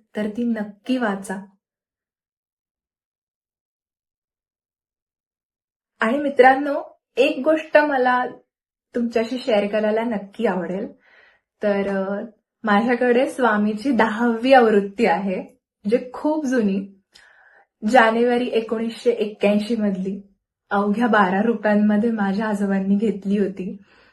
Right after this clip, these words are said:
तर, अ, ती एक सुंदर मेमरी आहे माझ्याकडे. So, I would like to show you की माझ्याकडे ही बाइंड केलेली स्वामीची आवृत्ती आहे आणि हा, म्हणजे,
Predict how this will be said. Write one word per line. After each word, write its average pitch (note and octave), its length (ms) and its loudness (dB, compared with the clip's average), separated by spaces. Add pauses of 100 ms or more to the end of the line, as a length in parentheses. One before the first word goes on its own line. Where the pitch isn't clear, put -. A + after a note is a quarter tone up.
(260)
तर, F3+ 280 -4
अ, F3+ 240 -10 (360)
ती A3+ 60 0
एक A#3 140 -2
सुंदर A3 520 -2
मेमरी G3+ 400 2
आहे G#3+ 240 2
माझ्याकडे. F#3+ 560 -2
So, G3+ 540 -2
I F3 160 -4
would G3+ 220 -4
like G#3 480 2
to - 0 -
show G#3+ 420 2
you A#3+ 160 0 (400)
की G3+ 80 -4
माझ्याकडे G#3+ 460 2
ही A#3+ 100 2
बाइंड G#3 580 2 (260)
केलेली G#3 460 2
स्वामीची G#3 540 -2
आवृत्ती G3 640 -2
आहे G#3 720 -4 (500)
आणि G#3 920 -4 (840)
हा, A#3+ 220 0
म्हणजे, A3+ 560 0